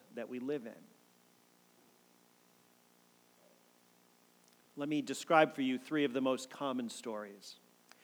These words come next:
The first is what I will call the materialist story. This is the belief that what we can see and what we can measure is all that we get.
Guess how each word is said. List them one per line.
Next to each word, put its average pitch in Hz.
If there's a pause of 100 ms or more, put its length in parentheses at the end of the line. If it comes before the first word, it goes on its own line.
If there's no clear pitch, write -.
(340)
The 143
first 220
is 151
what 160
I 160
will 151
call 156
the 147 (440)
materialist 156
story. 135 (640)
This 185
is 190
the 202
belief 180
that 160
what 208
we 220
can 190
see 190
and 165
what 196
we 208
can 180
measure 165
is 156 (100)
all 165
that 151
we 143
get. -